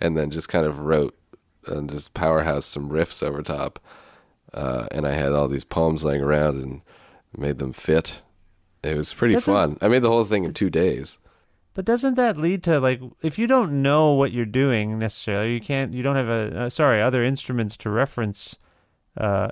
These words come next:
Speaker 2: d-, does that not, uh, produce any kind of timing issue? I guess you just go by whatever
Speaker 1: No,
Speaker 2: you play
Speaker 1: uh,
Speaker 2: on
Speaker 1: you
Speaker 2: drums.
Speaker 1: basically, I, I just kinda try to remember, uh, something that I did and try to go back to it,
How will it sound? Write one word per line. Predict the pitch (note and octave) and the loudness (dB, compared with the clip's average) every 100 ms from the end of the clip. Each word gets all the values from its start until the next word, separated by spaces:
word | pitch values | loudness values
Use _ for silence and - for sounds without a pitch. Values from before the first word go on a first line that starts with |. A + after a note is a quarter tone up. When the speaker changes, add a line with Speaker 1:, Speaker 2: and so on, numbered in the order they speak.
| - G2+ | -8 -16
Speaker 2:
d-, | - - | -16 -10
does | D3 D3 | -6 -2
that | G3+ | 0
not, | F#3+ F3+ A2+ | 0 -2 -2
uh, | C3+ | -6
produce | C3 C3+ D3+ - | -4 -2 -2 -2
any | C#3 D#3 | -2 -2
kind | D3+ | -2
of | C3 | -4
timing | - C3 D#3+ D#3+ | -2 -2 -2 -2
issue? | D#3+ - F#3 | -2 -2 0
I | C3+ | 2
guess | E3 | 2
you | E3+ | 2
just | D3+ C3+ | 0 2
go | C3 C#3 | 4 4
by | B2 | 6
whatever | B2+ D3+ | 6 6
Speaker 1:
No, | D#3 D#3+ | 6 6
Speaker 2:
you | B2+ | 6
play | A#2 | 4
Speaker 1:
uh, | |
Speaker 2:
on | G#2+ | 4
Speaker 1:
you | C#3+ | 4
Speaker 2:
drums. | F3+ - | 6 4
Speaker 1:
basically, | G#3 D3+ | 6 6
I, | A2+ B2 | 6 6
I | A#2+ A#2 B2+ | 4 4 4
just | B2+ - | 4 2
kinda | A#2+ G2+ | 4 4
try | - G2 | 4 4
to | |
remember, | F#2 F2+ F2 F2+ F2 E2 D#2+ - _ | 4 4 4 4 4 4 0 -8 _
uh, | - C2+ B1+ A#1+ - - _ _ _ _ _ _ _ _ _ _ _ | -8 -6 -8 -10 -12 -20 _ _ _ _ _ _ _ _ _ _ _
something | - - A2 G2+ F#2+ | 2 4 4 2 2
that | F2 D#2+ | 4 2
I | |
did | D#2+ F2+ E2+ | 2 2 2
and | D2 | 2
try | - D#2+ | 0 0
to | |
go | D2 | 0
back | C2+ D#2 D2 - | -2 0 0 -4
to | - B1 | -6 -8
it, | - | -8